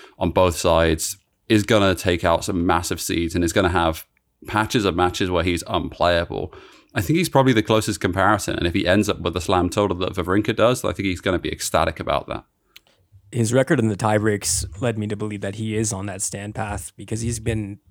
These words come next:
Speaker 2: fantastic in this tournament. When it matters the most against Nadal, he won three breakers, won two breakers against Zverev as well. Um,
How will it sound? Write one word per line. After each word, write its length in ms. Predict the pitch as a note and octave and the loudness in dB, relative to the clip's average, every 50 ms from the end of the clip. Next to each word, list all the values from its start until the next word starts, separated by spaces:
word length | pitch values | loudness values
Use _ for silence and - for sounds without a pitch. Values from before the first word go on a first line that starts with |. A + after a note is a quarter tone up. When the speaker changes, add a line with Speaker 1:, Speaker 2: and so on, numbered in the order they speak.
| - - - _ _ | -20 -20 -20 _ _
Speaker 2:
fantastic 680 | - - G2+ F2+ F2+ - A2 G#2+ G#2+ - - A#2+ G2 - | -12 -10 -10 -10 -6 -6 -4 -4 -4 -4 -4 -6 -6 -6
in 80 | G#2 G#2+ | -6 -4
this 120 | G#2 G#2 | -4 -6
tournament. 500 | - - A#2+ A2+ A2 A2+ A2 A2 A2+ - - _ _ _ _ _ | -2 -2 0 0 0 0 -2 -2 -4 -8 -14 _ _ _ _ _
When 180 | - - A2+ A2+ | -4 -2 0 0
it 100 | G#2+ A2+ | 0 0
matters 320 | A2+ A2+ A2 A#2 B2 A2+ | -2 -2 0 0 -2 0
the 80 | G#2 A2 | 0 0
most 320 | A2+ A#2 A#2+ C3 B2 - | 2 2 2 2 2 0
against 260 | B2+ A2+ B2 A#2 - - | -2 0 0 -2 0 -2
Nadal, 440 | A#2 A2 G2 A2 A2+ B2 C3+ C3 | -2 -2 -2 0 0 2 2 2
he 40 | B2+ | 2
won 200 | A#2+ A2+ A2+ A2 | 0 0 -2 -2
three 180 | G2+ A#2 A2+ A2+ | -4 -4 -6 -6
breakers, 560 | A2+ B2+ A#2 A#2 A2+ - A#2+ B2 A#2+ A#2 - | -4 -2 -2 -2 -2 -2 -4 -4 -4 -4 -4
won 240 | A2 A2+ A2+ A#2 A2 | -4 -4 -4 -4 -6
two 220 | - - B2 B2 | -4 -2 -2 -2
breakers 480 | A2+ B2 A#2 A2+ - A#2+ A#2 A2+ - A#2+ | 0 -2 -4 -2 -4 -4 -6 -6 -6 -8
against 420 | A2+ A#2 A2+ A2+ A2 - - - | -8 -6 -6 -6 -4 -6 -4 -4
Zverev 360 | A#2 A2+ A2+ A2+ A2+ A2+ A2+ A2 | -4 -4 -4 -2 -4 -4 -4 -6
as 120 | G#2 G2+ | -8 -8
well. 380 | - A2 A#2+ C3 C3 B2+ B2+ _ _ _ _ _ _ _ _ _ _ _ _ _ | -8 -4 -2 -2 -2 -2 -4 _ _ _ _ _ _ _ _ _ _ _ _ _
Um, 440 | - A#2 A2+ G#2+ G#2 G2 G2 G2 | -6 -4 -4 -4 -6 -8 -10 -14